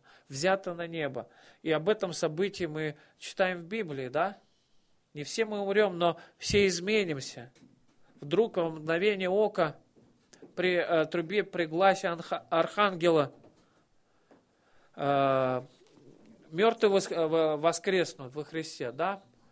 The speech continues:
Первые вот, э, те, которые почили во Христе, да, они воскреснут.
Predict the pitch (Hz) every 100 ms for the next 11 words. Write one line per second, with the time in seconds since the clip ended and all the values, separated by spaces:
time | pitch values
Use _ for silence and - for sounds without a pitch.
0 | _ _ - 185 170 165 156 151 151 156
1 | 190 180 170 175 160 156 170 - 254 247
2 | 185 143 156 147 - 147 151 175 160 160
3 | 160 - 175 160 - 117